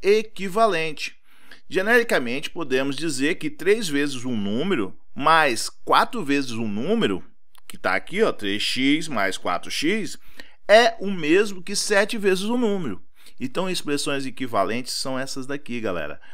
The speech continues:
que eu posso simplesmente somá-las. Eu somando três mais o quatro, eu tenho sete. Então, três vezes alguma coisa mais quatro vezes alguma coisa é a mesma coisa que sete vezes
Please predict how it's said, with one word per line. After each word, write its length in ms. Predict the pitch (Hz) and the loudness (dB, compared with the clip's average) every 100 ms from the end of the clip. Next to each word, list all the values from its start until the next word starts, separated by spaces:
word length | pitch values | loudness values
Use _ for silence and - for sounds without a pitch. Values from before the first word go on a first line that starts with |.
| - - - - | -14 -14 -14 -12
que 100 | - | -2
eu 140 | 131 175 | 0 0
posso 480 | - 120 120 160 143 | -2 2 4 4 0
simplesmente 640 | - 185 175 127 131 - | -6 -2 -2 -2 -4 -4
somá-las. 840 | - - 175 120 120 135 110 92 | -6 -4 -4 0 2 2 0 -4
Eu 300 | 110 131 120 - | -6 -6 -8 -10
somando 540 | - 151 139 139 123 - | -8 -6 -4 -6 -6 -8
três 520 | 120 120 143 196 - | -2 0 0 -2 -6
mais 320 | 120 110 107 | -2 -2 -2
o 60 | 104 | -6
quatro, 420 | 107 117 151 156 | -2 -2 -2 -8
eu 40 | |
tenho 240 | 147 147 175 | -8 -10 -10
sete. 640 | - 135 131 135 - 98 - - - - - - - | -8 -4 -4 -4 -10 -10 -14 -20 -20 -20 -20 -16 -10
Então, 360 | 143 175 208 | -6 -2 -4
três 460 | - 175 196 233 165 | -4 2 4 4 -2
vezes 380 | 131 131 113 113 | -2 -2 -2 -4
alguma 400 | 107 101 98 98 | -4 -4 -4 -6
coisa 540 | - 98 110 160 185 | -4 -4 -2 -2 -2
mais 240 | 156 110 - | -2 -2 -2
quatro 440 | 147 185 208 165 | 0 0 0 -6
vezes 360 | 113 113 110 110 | -2 0 0 -4
alguma 320 | 95 101 95 | -4 -4 -4
coisa 340 | 135 156 180 | -4 -4 -2
é 20 | |
a 20 | 165 | -4
mesma 380 | 151 147 160 | -4 -4 -4
coisa 320 | 160 123 123 - | -4 -4 -4 -8
que 160 | 147 | -8
sete 500 | - - 113 110 139 | -8 -4 -2 -2 -4
vezes 680 | 123 98 90 92 101 98 - | -6 -6 -6 -6 -8 -10 -10